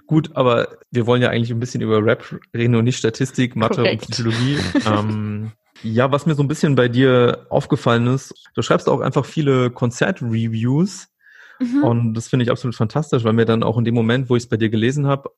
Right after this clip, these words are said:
Speaker 1: auch gedacht hab, Mensch, es schreiben so wenig Leute über Konzerte. Dabei empfinde ich das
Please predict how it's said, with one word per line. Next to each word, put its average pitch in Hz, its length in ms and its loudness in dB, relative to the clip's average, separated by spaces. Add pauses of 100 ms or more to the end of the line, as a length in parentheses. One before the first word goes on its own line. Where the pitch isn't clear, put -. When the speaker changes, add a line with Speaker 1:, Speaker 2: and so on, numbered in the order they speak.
Speaker 1:
auch - 200 -16
gedacht 110 340 -6
hab, 104 160 -2 (360)
Mensch, 117 360 -4 (100)
es - 180 -16
schreiben 120 340 -2
so 127 180 2
wenig 147 280 0
Leute 131 320 2
über 113 360 0
Konzerte. 131 640 0 (720)
Dabei 117 540 2
empfinde 120 400 -2
ich 143 220 0
das - 480 -4